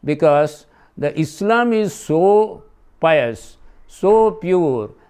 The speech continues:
and so scientific, so nice, very good. But the carrier, that time it was Sahaba Kiram.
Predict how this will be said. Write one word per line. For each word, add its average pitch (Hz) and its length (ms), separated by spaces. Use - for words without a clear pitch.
and 180 260
so 220 300
scientific, 180 840
so 208 400
nice, 175 600
very 208 380
good. 170 380
But 175 520
the 143 200
carrier, 180 720
that 156 340
time 190 260
it 151 160
was 175 340
Sahaba 127 460
Kiram. 110 360